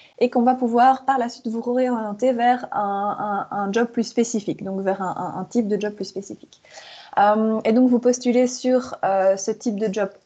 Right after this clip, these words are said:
global, euh, via notre, notre site web, qui est la manière la plus, la plus simple et la plus directe, en fait, pour postuler. Et alors ensuite, euh, moi ou un, une de mes collègues, euh, on vous contactera par, euh, par téléphone.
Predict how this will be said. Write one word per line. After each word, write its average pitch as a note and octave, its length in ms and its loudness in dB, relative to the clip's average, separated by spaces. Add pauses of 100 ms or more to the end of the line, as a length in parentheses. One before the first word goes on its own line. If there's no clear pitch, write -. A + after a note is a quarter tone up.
global, G3 680 2
euh, F#3+ 200 -2
via F#3+ 240 -4
notre, F#3+ 420 -6
notre F#3 300 -8
site - 240 -8
web, B3 140 2
qui A#3 160 -2
est G3 40 2
la G3 80 2
manière F#3+ 300 -2
la F3+ 80 -2
plus, F#3+ 320 -2
la F#3 160 0
plus G3+ 160 -2
simple G3+ 300 0
et G3+ 40 2
la F#3+ 120 0
plus F#3+ 120 -6
directe, G#3 400 -2
en G3 80 0
fait, G3 300 -4
pour - 160 -8
postuler. F#3+ 480 -2 (1160)
Et A#3 60 6
alors B3 240 6
ensuite, B3+ 400 -2 (100)
euh, G#3 220 2
moi A3 480 2
ou G3 340 -2
un, G3+ 380 -8
une G#3+ 160 -4
de G#3 80 -4
mes G3 140 -2
collègues, G#3 440 0 (440)
euh, G3 200 4
on G#3 100 2
vous G#3+ 140 -2
contactera G#3+ 640 -2
par, G3+ 260 0
euh, F#3 240 2
par F#3+ 220 -4
téléphone. A3 400 0